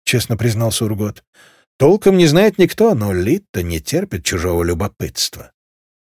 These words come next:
«Хорошо», усмехнулся Алва. «Пощадим чужую скромность. Оскорбление озер в мои планы не входит никоим образом». Герцог учтиво наклонил голову,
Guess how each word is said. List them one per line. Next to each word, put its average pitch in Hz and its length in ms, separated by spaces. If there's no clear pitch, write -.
«Хорошо», 156 840
усмехнулся 92 680
Алва. 76 440
«Пощадим 101 680
чужую 143 300
скромность. 58 760
Оскорбление 82 600
озер 85 280
в 120 80
мои 85 160
планы 80 340
не 76 120
входит 120 500
никоим 165 800
образом». - 640
Герцог 170 540
учтиво 117 400
наклонил 82 440
голову, 117 480